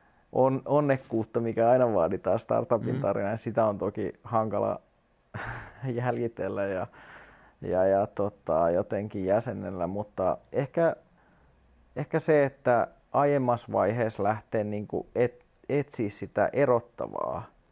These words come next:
Speaker 1: tekijää, sit kilpailutekijää, että, että mi-, mikä vois olla semmonen, niin kun,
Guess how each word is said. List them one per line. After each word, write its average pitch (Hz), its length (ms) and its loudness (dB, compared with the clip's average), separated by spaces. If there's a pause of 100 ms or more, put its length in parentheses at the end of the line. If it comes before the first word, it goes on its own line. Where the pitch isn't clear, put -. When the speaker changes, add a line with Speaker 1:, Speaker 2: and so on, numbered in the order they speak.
(580)
Speaker 1:
tekijää, 76 480 -2
sit 104 160 -12 (100)
kilpailutekijää, 92 1040 0
että, 87 400 -2 (580)
että 90 260 -4
mi-, 104 260 -4 (180)
mikä 107 460 0 (340)
vois 95 440 -2 (160)
olla 95 300 0
semmonen, 92 680 -4
niin 92 180 -10
kun, 80 360 -8